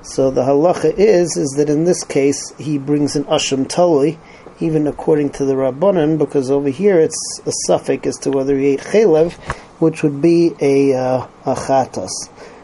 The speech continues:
All right, let's say that he went in and he ate the second. He went in and ate the second, so then the halacha is he brings one chatas for eating the chaylev, and then he brings a asham vadai for,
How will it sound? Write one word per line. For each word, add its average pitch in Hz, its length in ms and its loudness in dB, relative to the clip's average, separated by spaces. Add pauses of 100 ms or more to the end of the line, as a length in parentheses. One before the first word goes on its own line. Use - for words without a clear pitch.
(140)
All 131 120 -6
right, 127 360 -2
let's 160 260 0
say 190 140 2
that 143 160 2
he 147 100 2
went 147 300 2
in 143 140 2
and 127 120 0
he 131 180 -4
ate 151 220 -2
the 120 80 -4
second. 190 640 -2 (180)
He 139 60 -6
went 151 260 -2
in 143 100 2
and 143 120 2
ate 147 140 -2
the 147 100 -4
second, 233 460 2
so 180 120 -4
then 175 160 2
the 160 60 2
halacha 165 380 2
is 147 120 -2
he 151 80 -6
brings 139 300 -2
one 170 240 2
chatas 131 600 -2
for 147 280 -2
eating 156 320 2
the 123 80 -6
chaylev, 127 500 0 (580)
and 135 200 -2
then 151 100 0
he 139 140 -4
brings 151 340 -2
a 147 300 0 (320)
asham 170 360 0
vadai 160 540 2
for, 160 320 2